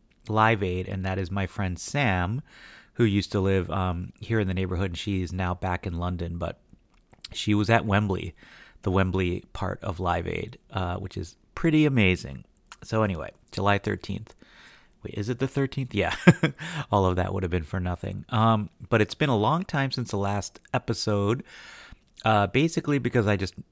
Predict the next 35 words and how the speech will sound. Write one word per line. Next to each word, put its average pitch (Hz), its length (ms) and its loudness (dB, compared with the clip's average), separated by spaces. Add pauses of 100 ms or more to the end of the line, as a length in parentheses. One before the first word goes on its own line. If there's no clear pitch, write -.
(140)
never 98 480 0
found 95 340 0
the 92 40 0
time 95 260 -4
to 92 60 -4
sit - 180 -10
down 98 200 0
and 90 100 -2
do 95 120 0
this, 95 220 -2
and 92 80 -2
I 92 60 0
should 151 260 0
have 104 140 0
done 104 180 0
it 98 140 -2 (400)
even 113 260 2
when 98 140 2
I 95 80 0
thought 98 260 -2
there 98 100 -2
was 95 200 -4
nothing 101 320 -4
to 98 60 -4
talk 95 280 -4
about 101 240 -6
or 98 340 0 (460)
when 95 140 -2
I 92 100 2
only 95 220 0
had, 90 260 -2
like, 82 220 -6
ten 98 220 -2
minutes. 85 280 -8
But - 300 -8